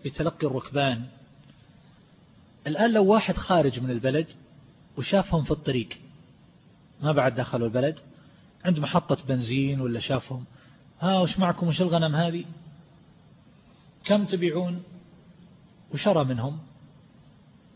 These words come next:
من هذه البضاعة ولم يكن يقصد تلقيهم، فمن نظر إلى ظاهر اللفظ: "لا تلقوا الركبان"، قال: "هذا ما تلقاهم"، فعندئذ من غير قصد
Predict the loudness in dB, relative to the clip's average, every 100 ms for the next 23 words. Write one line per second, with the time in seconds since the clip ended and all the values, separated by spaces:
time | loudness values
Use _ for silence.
0 | -20 -20 -20 _ _ -20 -20 -20 -20 -20
1 | -20 -10 -4 0 2 2 0 0 0 -2
2 | -4 -12 -20 -20 -20 -20 -20 -20 -20 -20
3 | -14 4 6 6 4 2 0 -2 -2 -4
4 | -4 -2 -4 -4 -4 -4 -8 -18 -20 -20
5 | -20 -20 -20 -20 -20 -4 0 4 4 4
6 | 4 2 2 2 2 2 0 -2 -2 -6
7 | -8 -2 0 0 0 -2 0 0 0 -2
8 | -2 -2 0 0 0 0 0 2 0 0
9 | 0 0 0 -8 -20 -20 -20 -20 -20 -12
10 | 0 2 4 4 2 0 -4 -10 -20 -20
11 | -20 -20 -20 -20 -20 -20 -20 -20 -20 -16
12 | -4 0 2 2 2 0 -2